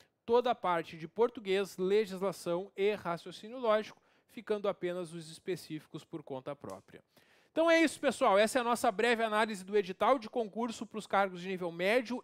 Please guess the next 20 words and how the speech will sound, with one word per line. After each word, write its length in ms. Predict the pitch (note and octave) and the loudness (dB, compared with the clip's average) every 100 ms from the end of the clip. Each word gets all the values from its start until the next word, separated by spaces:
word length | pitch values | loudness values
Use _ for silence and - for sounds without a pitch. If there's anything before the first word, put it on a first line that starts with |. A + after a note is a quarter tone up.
| - | -2
e 140 | A#3+ | -2
técnico 640 | - G#3+ A3 - F#3 E3+ F#3 | 0 0 -2 -4 -12 -6 -6
aqui 360 | - F#3 G#3+ - _ _ _ _ | -4 -4 -6 -8 _ _ _ _
da 180 | F#3 G#3 | 0 0
Prefeitura 540 | G3+ G3 F#3 F#3+ F#3 | -2 -8 -8 -4 -4
de 100 | D#3+ | -4
Bento 280 | E3 D#3+ - | -10 -10 -10
Gonçalves, 600 | A#3+ - A#3 A#3+ - - _ _ | -8 0 2 2 -2 -20 _ _
e 60 | F#3+ | -2
eu 80 | G3 | -2
espero 340 | - F3+ G3 | -2 -4 -4
vocês 540 | A3+ B3 G3 F#3+ - _ _ - | -6 -8 -6 -6 -8 _ _ -4
pra 160 | B3+ | -2
juntos 280 | F#3+ G#3 - | -2 -8 -8
fazermos 540 | G#3+ F3+ E3+ F3+ F3 | -6 -4 -4 -6 -8
a 80 | E3 | -10
preparação 880 | - - C#4+ D4+ C4+ B3 - G3 G3+ | -10 -6 -4 -2 0 0 -2 -4 -6
pra 200 | G3 F3 | -4 -4
este 260 | F3 - C4 | -4 -6 -10
concurso, 580 | D4+ D4+ A#3 A3+ - | -10 -8 -8 -8 -12